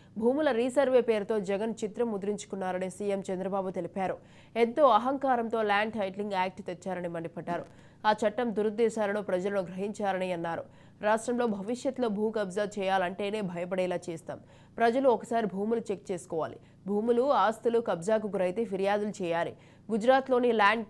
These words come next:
గ్రాంపింగ్ చట్టాన్ని ఇక్కడ తీసుకొస్తాము. తాము భూ యాజమానులను, భూ కబ్-, కబ్జాదారులను నిరూపించుకోవాలి అని సీఎం స్పష్టం చేశారు.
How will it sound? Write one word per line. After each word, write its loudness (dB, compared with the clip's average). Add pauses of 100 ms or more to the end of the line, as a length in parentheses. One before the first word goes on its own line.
గ్రాంపింగ్ 0
చట్టాన్ని -4
ఇక్కడ -4
తీసుకొస్తాము. -6
తాము 0
భూ 0
యాజమానులను, 0
భూ -2
కబ్-, -8 (380)
కబ్జాదారులను 4
నిరూపించుకోవాలి -4 (120)
అని -2
సీఎం -6
స్పష్టం -4
చేశారు. -8